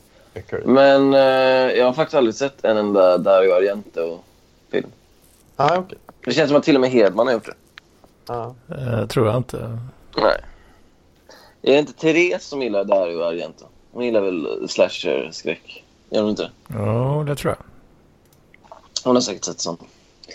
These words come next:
Speaker 2: Varför är Lars Jakobsson inte med i den här podden?
Speaker 1: Ja, jag fick få med honom, men, eh, jag, jag vet inte varför riktigt. Jag tror han är lite blyg för att crazy. Men han, han gillar ju att lyssna på,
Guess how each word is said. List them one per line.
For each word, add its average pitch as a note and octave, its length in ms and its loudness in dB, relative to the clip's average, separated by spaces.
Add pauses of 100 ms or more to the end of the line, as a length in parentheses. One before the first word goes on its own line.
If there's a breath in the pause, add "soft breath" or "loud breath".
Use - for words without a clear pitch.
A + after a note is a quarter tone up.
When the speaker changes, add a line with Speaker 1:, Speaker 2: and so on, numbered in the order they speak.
(180 loud breath)
Speaker 2:
Varför D3 200 2
är F3+ 40 4
Lars F3+ 160 4
Jakobsson D3 420 0
inte F3 180 -10
med A#2 120 2
i G#2+ 40 2
den G#2 100 -4
här G2+ 100 -4
podden? E2 260 -10 (1500)
Speaker 1:
Ja, G3+ 80 -20
jag G#3+ 200 -16 (320)
fick G#3 100 -20
få G#3+ 80 0
med F#3 240 4
honom, D#3+ 260 2
men, D3+ 320 0
eh, D3+ 60 0 (400)
jag, C#3+ 140 2
jag E3+ 140 2
vet F3+ 260 2
inte E3+ 160 -6
varför C#3+ 280 2
riktigt. C3+ 140 -4
Jag A#2+ 120 -2
tror D3 120 0
han C#3 140 0
är B2 60 -2
lite B2 160 -6
blyg A2 540 -4 (160)
för - 160 -4
att A2+ 560 -8
crazy. - 300 -4 (640)
Men A#2+ 200 0
han, B2 220 2
han B2+ 220 4
gillar B2 320 4
ju A2+ 180 6
att A2 80 2
lyssna - 380 -10 (260)
på, - 240 -6